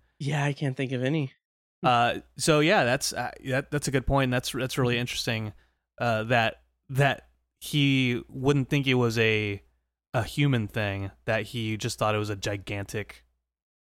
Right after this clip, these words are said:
Speaker 2: monster on this road.
Speaker 1: Right.
Speaker 2: <laughs> Yeah.
Speaker 1: <laughs>
Speaker 2: Um, w-, I, I ha-, I have a th-, speaking of roads, he, at the very
Speaker 1: Mm-hmm.
Speaker 2: end, he says, uh, talking to Charlie again,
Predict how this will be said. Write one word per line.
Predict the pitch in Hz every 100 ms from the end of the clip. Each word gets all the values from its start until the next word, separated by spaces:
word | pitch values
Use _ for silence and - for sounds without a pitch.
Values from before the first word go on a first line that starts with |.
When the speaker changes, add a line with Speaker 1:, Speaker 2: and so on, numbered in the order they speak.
| _
Speaker 2:
monster | 117 110 104 113 - - 104
on | 104 104
this | 104 -
road. | 139 139 135 - - -
Speaker 1:
Right. | - 110 110
Speaker 2:
<laughs> | _
Yeah. | 143 - - _ -
Speaker 1:
<laughs> | 175 170 - _ _ -
Speaker 2:
Um, | 147 139 123 -
w-, | 147 151 - -
I, | - 170
I | 147 165
ha-, | 185 -
I | 160
have | 202
a | 196
th-, | - - - - _
speaking | - 165 165
of | 131
roads, | 120 110 104 101 - _
he, | -
at | 139
the | 147
very | 156 196
Speaker 1:
Mm-hmm. | 143
Speaker 2:
end, | 139 127
he | - 135
says, | 127 131 120 113 110 104 - _ _ _ _ _
uh, | 113 107 107 101 135 - _ _ _ -
talking | 127 117 127
to | 117 123 113
Charlie | - 120 113 110
again, | 104 107 107